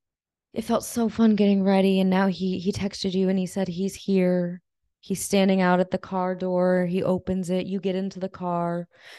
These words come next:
You walk into the restaurant holding hands. You're feeling blissful. You're feeling in love.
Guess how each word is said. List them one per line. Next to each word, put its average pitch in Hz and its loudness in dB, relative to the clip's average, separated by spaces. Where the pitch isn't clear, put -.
You 196 4
walk 185 6
into 190 0
the 185 4
restaurant 180 0
holding 185 -4
hands. 175 -6
You're 175 -4
feeling 180 0
blissful. 180 0
You're 180 0
feeling 180 -4
in 175 -4
love. 170 2